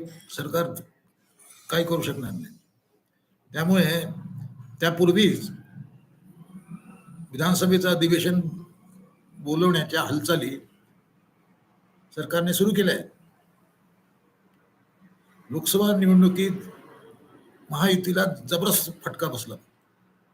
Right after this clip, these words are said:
त्याची पुनरावृत्ती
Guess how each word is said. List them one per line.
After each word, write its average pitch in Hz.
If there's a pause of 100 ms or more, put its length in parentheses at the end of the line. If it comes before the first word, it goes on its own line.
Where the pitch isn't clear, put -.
(2500)
त्याची 147
पुनरावृत्ती 175